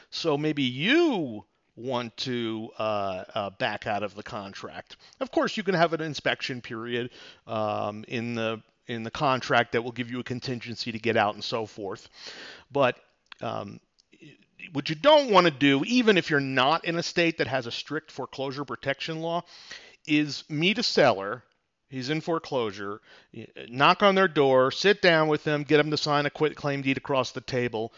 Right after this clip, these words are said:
without doing any research of any kind or any check of title or verifying what he owes or she owes.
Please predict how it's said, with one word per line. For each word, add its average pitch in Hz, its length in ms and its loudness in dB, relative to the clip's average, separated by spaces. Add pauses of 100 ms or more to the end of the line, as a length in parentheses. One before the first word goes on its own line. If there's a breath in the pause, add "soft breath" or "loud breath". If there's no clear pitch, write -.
(280 loud breath)
without 147 300 6
doing 131 260 0 (540)
any 196 300 6
research 156 640 2 (140)
of 123 160 -2 (100)
any 170 260 2
kind 139 640 -2 (400 loud breath)
or 123 300 0 (100)
any 160 460 0
check 156 360 0
of 143 120 -2
title 139 460 2
or 131 400 0
verifying 151 680 2
what 143 140 -2
he 135 140 0
owes 131 640 0
or 110 100 -8
she 151 260 -6
owes. 131 420 0